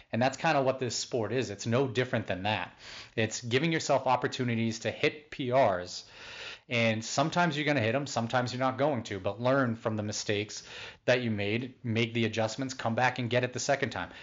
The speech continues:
That's how all sports work. Um, but I think too often we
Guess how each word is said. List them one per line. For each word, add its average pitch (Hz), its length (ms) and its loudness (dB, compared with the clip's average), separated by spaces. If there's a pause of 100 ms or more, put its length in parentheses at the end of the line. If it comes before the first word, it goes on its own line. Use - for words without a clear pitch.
(160)
That's 127 200 0
how 175 180 2
all 131 220 4
sports - 520 0
work. - 440 -2 (600)
Um, 104 360 -2 (1080)
but 131 60 2
I 127 40 2
think 131 160 0
too 120 160 0
often 123 460 4
we 110 580 2